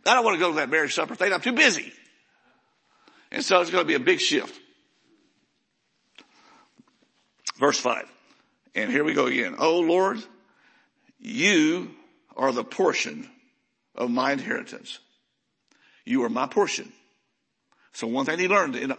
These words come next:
in all this trouble, he learned, "God, you're my portion. You're my inheritance.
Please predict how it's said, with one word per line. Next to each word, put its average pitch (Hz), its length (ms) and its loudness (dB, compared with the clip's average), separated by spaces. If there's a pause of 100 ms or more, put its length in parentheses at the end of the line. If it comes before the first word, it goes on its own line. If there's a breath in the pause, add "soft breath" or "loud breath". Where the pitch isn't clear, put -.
(260 loud breath)
in 117 120 -2
all 202 460 2
this 208 160 4
trouble, 151 320 -2
he 139 160 0
learned, 139 280 -4 (220 loud breath)
"God, 156 240 2
you're 165 200 0
my 151 160 -4
portion. - 420 -8 (640)
You're 277 220 4
my 269 180 4
inheritance. 254 680 -6